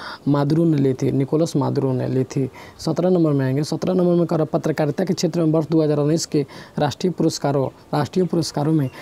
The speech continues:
राजा राम मोहन राय पुरस्कार किसे प्रदान किया गया? तो गुलाबी कोठारी को, गुलाब कोठारी को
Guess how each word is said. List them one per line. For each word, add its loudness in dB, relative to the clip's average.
राजा 2
राम 0
मोहन 4
राय 2
पुरस्कार -2
किसे 0
प्रदान 0
किया -2
गया? -2
तो -2
गुलाबी 2
कोठारी 0
को, -4
गुलाब 2
कोठारी -2
को -4